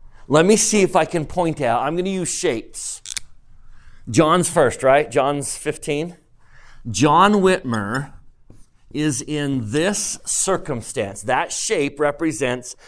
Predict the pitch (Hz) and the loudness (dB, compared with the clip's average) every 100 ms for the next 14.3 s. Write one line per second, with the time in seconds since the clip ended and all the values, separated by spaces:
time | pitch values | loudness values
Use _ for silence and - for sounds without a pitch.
0 | _ 120 - - - 185 185 160 - 151 | _ -4 -2 -2 -2 -2 -4 -8 -6 -6
1 | 139 - 120 117 120 104 - - - _ | -6 -10 -12 -10 -8 -8 -10 -20 -20 _
2 | _ _ _ _ - - - - - 139 | _ _ _ _ -20 -20 -20 -20 -6 -4
3 | 131 208 214 220 220 165 170 240 254 - | -2 -2 0 -2 0 -2 0 -2 -2 -4
4 | 123 110 143 147 - - - - - - | -4 -4 -8 -10 -14 -16 -20 -20 -20 -20
5 | _ 139 131 147 185 233 - - 131 143 | _ -4 -4 -2 -2 -2 -4 -6 -6 -6
6 | 117 147 151 - - 165 156 117 - 110 | -6 -4 -4 -6 -8 -8 -8 -10 -10 -14
7 | 85 - - - - - _ - - - | -16 -18 -20 -20 -20 -20 _ -20 -20 -20
8 | - - - - - - - - - - | -20 -20 -20 -20 -20 -20 -20 -20 -20 -20
9 | - - - 87 87 87 87 87 92 - | -20 -16 -10 -8 -8 -8 -8 -6 -6 -4
10 | - 95 95 95 - - - - - - | 0 2 2 0 -8 -10 -8 -8 -10 -14
11 | - - - - - - - 85 - - | -18 -18 -16 -14 -14 -16 -18 -18 -18 -14
12 | - - - - - - - - - - | -14 -14 -18 -20 -20 -20 -20 -20 -18 -4
13 | 175 175 233 233 190 190 240 220 131 117 | -2 4 2 4 0 4 2 2 2 2
14 | 147 160 - | 2 -2 -4